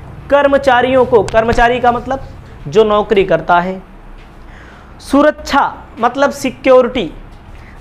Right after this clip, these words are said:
तथा छोटी छोटी बचतों को प्रोत्साहन देने के लिए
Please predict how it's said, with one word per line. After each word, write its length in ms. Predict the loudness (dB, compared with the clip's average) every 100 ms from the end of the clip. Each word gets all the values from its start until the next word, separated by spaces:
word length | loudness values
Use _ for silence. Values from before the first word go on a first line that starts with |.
| -4 -2
तथा 520 | 0 0 0 -4 -14 -20 -20 -20 -20 -4
छोटी 480 | 0 0 0 -2 0
छोटी 440 | 2 2 2 -2
बचतों 500 | 0 -2 -2 2 2
को 180 | 4 2 2
प्रोत्साहन 680 | 4 2 4 2 2 2 4
देने 260 | 4 4
के 160 | 2 2
लिए 240 | 4 4